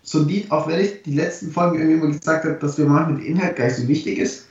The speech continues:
wenn da immer so ein bisschen Story dazu kommt, das finde ich manchmal auch gar nicht so ganz witzig, weil da kann man ein bisschen mehr verstehen, was wollte der Künstler jetzt.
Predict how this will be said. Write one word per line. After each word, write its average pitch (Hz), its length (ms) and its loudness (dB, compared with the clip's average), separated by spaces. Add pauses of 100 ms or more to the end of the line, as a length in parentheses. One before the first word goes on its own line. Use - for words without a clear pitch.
(520)
wenn 170 160 6
da 190 80 4
immer 175 220 4
so 156 140 0
ein - 20 -4
bisschen 147 200 2
Story 165 380 2
dazu 196 300 0
kommt, 202 240 -4
das 160 160 -4
finde 175 140 0
ich 175 60 -2
manchmal 156 340 0
auch 151 140 0
gar 151 100 2
nicht 151 100 0
so - 240 -8
ganz 151 280 0
witzig, 151 440 -4
weil 123 140 2
da - 60 0
kann 170 120 -4
man 160 180 -2
ein 156 40 -4
bisschen 156 240 -2
mehr 156 160 4
verstehen, 160 420 -2
was 139 480 -4
wollte 143 300 0
der 107 80 -2
Künstler 95 440 -8
jetzt. - 420 -10